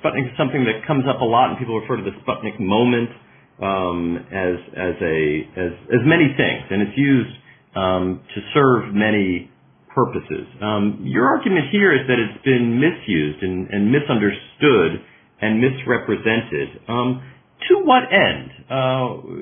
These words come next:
this is really sort of the, the historical starting point that, that you, um, begin with, though you tell some of the sort of history of school reform before this, but this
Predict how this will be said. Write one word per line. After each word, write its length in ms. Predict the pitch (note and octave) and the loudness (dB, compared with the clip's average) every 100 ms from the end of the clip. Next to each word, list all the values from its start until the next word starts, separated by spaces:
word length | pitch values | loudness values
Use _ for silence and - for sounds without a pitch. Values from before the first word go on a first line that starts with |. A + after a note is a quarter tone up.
| - | -8
this 160 | E3+ D#3+ | -8 -6
is 80 | E3 | 0
really 240 | F#3 D#3+ | 0 2
sort 160 | D#3+ A#2 | -2 -2
of 20 | |
the, 120 | A2 - A#2 | -4 -4 -4
the 60 | B2 | -4
historical 480 | C3 D#3 C3+ G#2 | -2 -2 -2 -6
starting 320 | - B2+ B2+ G#2 | -2 2 2 -2
point 240 | - D#2+ - | -6 -8 -6
that, 220 | D#2+ C#2 | -6 -6
that 160 | D#2+ - | -8 -6
you, 240 | E2+ D#2+ | -6 -2
um, 260 | D#2 D2+ D#2 _ _ _ | -2 -4 -10 _ _ _
begin 220 | A#2 C3+ | 2 2
with, 80 | E2+ | 4
though 160 | G2 F#2 | 2 0
you 160 | - | 0
tell 160 | A2 - | -4 -2
some 140 | G2 | -4
of 80 | D#2+ | -4
the 240 | D#2+ D#2 - | -4 -6 -8
sort 80 | F2+ | -10
of 100 | G2+ | -10
history 220 | F#2 - | -10 -10
of 80 | D#2+ | -10
school 140 | - E2+ | -8 -8
reform 320 | D#2 E2+ E2 | -6 -6 -8
before 320 | D#2+ F#3 F#3+ | -8 0 0
this, 160 | G#2 F2 - - - _ D3+ | 2 -2 -8 -20 -20 _ -2
but 240 | C3 C3+ | 0 0
this 160 | D#3+ | 0